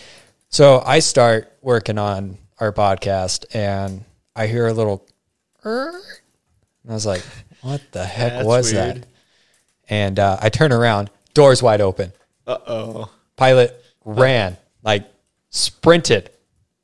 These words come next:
Speaker 1: acro-, like, she saw something and took off.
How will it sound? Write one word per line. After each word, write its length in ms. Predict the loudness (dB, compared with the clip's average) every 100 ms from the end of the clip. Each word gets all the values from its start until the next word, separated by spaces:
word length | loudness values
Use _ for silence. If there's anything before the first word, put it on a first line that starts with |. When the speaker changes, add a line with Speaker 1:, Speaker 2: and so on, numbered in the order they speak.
| _ _
Speaker 1:
acro-, 380 | 0 2 2 2
like, 180 | 2 -2 -6 -10
she 240 | -2 0
saw 260 | 4 4 4
something 380 | 4 2 0 -2
and 220 | -4 -2
took 260 | -2 -2 0
off. 400 | 4 4 2 -6